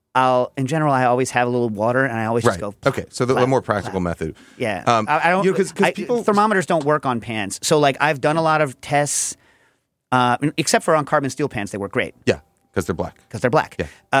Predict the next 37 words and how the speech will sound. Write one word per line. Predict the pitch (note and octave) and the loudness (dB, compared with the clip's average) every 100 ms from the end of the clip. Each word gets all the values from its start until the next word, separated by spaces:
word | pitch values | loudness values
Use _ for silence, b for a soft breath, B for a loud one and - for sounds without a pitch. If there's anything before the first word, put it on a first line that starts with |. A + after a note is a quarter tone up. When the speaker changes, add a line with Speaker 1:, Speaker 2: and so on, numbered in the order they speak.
| C3+ C3 C3 | 2 2 0
Speaker 1:
Uh, | - | -2
but | C#3+ | 0
I | C#3 | 2
have | C#3 D3+ C3+ | 2 0 0
done | D3 | -2
a | C#3 | 2
lot | C3 C3 | 2 2
of | B2 - | -2 -8
tests | - D3+ C#3 - - - - | 0 2 2 -2 -8 -10 -8
where | A#2 B2 A#2+ A#2+ - | -2 2 2 2 0
I | B2 | 0
look | A#2+ B2+ D3 - - | 0 2 0 -2 -2
at | B2+ A#2+ | -2 -2
them, | - A#2+ A#2+ A#2 A#2 A2+ - | -2 -2 0 0 -2 -4 -4
uh, | A2+ A2 G#2+ G#2+ G#2+ _ _ _ _ - | -2 0 2 0 -4 _ _ _ _ -8
where, | B2 B2+ B2+ A#2+ A2+ | 0 2 4 2 0
uh, | A#2 G#2 B B B _ _ - | -4 -8 B B B _ _ -6
I, | C3 - | -4 -2
I've | C#3+ | 0
done | C#3 | 2
a | D#3 | 2
lot | C#3+ | 2
of | |
tests | C3+ C#3+ - | 0 -2 0
where | C3 | 2
I | A#2+ | 2
take, | G#2+ C#3+ C3 - | 0 -2 -4 -2
uh, | A#2+ A2+ A2 F#2+ - - | 0 2 0 -2 -10 -8
carbon | - C3 C3+ | 0 0 0
black | B2 B2+ C#3 D3 - | 0 2 2 -2 -6
and | |
I | A#2+ | -6
carbon | G#2+ C#3 C3 C3 | -2 0 2 2
black | A#2+ A#2+ C#3+ | 2 2 0
my | C#3 | -2
pans, | C3+ C#3 C#3+ D3 A#2 | 0 0 2 0 0
Speaker 2:
Mm-hmm. | A#2 | -4